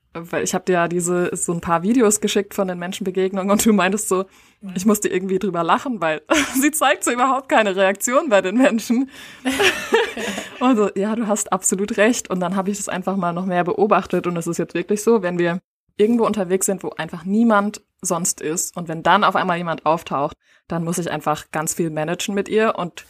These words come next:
Speaker 1: jetzt, wo ich das weiß, ist es ja auch gar kein Problem. Und wenn wir an einen Ort gehen, wo einfach schon viele Menschen sind, dann ist es,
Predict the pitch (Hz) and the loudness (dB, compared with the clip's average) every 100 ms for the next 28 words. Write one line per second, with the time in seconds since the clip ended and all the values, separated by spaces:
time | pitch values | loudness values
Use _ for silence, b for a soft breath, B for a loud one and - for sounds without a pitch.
0 | _ - 196 - 196 180 - 165 170 233 | _ 0 0 2 0 0 0 -2 4 6
1 | 262 277 - - - 208 180 170 170 175 | 6 2 -2 -8 -6 -4 2 2 4 2
2 | 180 170 - 170 196 185 160 - _ _ | 0 -2 -2 0 2 2 0 -8 _ _
3 | _ _ - 180 180 180 165 180 - 196 | _ _ -8 -4 0 2 2 0 2 2
4 | - 202 190 175 147 180 175 - 180 220 | 2 0 0 0 -2 -2 -6 -6 -4 0
5 | 190 170 170 - 170 185 247 277 - - | 0 0 -2 -4 0 4 4 4 0 -10
6 | 170 170 - _ 202 202 196 | -8 -8 -10 _ -4 -2 -6